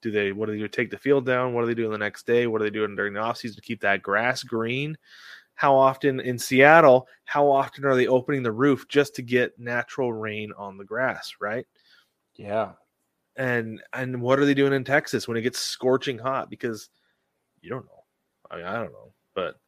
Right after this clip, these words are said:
Speaker 2: I don't
Speaker 1: what
Speaker 2: know.
Speaker 1: kind of grass do they use in Arizona? Maybe you could follow several grounds crews because you have so many different climates. And then end, end the documentary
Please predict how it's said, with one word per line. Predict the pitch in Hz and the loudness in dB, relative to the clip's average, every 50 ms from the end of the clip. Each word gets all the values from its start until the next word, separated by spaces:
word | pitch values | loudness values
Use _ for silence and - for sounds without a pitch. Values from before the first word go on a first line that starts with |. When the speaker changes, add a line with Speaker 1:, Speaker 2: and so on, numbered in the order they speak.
| - | -14
Speaker 2:
I | - 110 120 | -8 -4 -2
don't | 151 165 135 | 0 0 0
Speaker 1:
what | 104 | -2
Speaker 2:
know. | - | -2
Speaker 1:
kind | 127 123 117 | -2 -2 -2
of | 104 | -2
grass | 117 117 113 113 120 117 - | 0 0 0 0 -2 -2 -4
do | 127 | -4
they | 127 120 | -2 -2
use | 120 123 120 120 | 0 0 -2 -2
in | 120 117 | -2 -2
Arizona? | 117 117 117 110 113 120 127 120 107 | 0 0 0 0 0 -2 -4 -4 -4
Maybe | 107 113 117 123 127 | -4 -4 -2 -2 -2
you | 123 | -2
could | 135 123 | -4 -4
follow | - 139 135 135 135 | 0 2 4 4 4
several | - - - 117 120 127 127 113 | 2 0 -2 0 0 0 0 -2
grounds | 113 110 104 101 98 - | 0 -2 -2 -2 -4 -6
crews | - - 110 98 | -8 -8 -8 -8
because | 98 104 - 117 107 110 | -8 -10 -8 -8 -6 -6
you | 104 104 | -4 -4
have | 110 107 | -4 -6
so | - - 117 | -4 -6 -8
many | 113 110 107 | -8 -8 -8
different | 107 117 104 107 - - | -8 -8 -10 -10 -8 -4
climates. | - 113 123 131 101 - - - - _ - - - - - - | -2 0 0 -2 -4 -8 -12 -16 -20 _ -20 -20 -20 -20 -8 -2
And | 131 131 131 | 0 2 4
then | 127 120 113 110 - _ - | 4 4 2 0 -4 _ 2
end, | 135 151 170 170 156 139 120 117 127 123 - - _ _ _ _ _ _ _ _ _ _ _ _ - | 4 6 6 8 6 6 4 2 -2 -10 -12 -16 _ _ _ _ _ _ _ _ _ _ _ _ 0
end | 135 139 147 151 151 | 2 4 4 4 4
the | 139 131 | 2 4
documentary | 135 127 123 117 - - 127 120 117 110 110 107 104 104 101 107 | 6 6 4 4 2 -2 -4 -2 -2 -2 -2 -2 -4 -4 -6 -8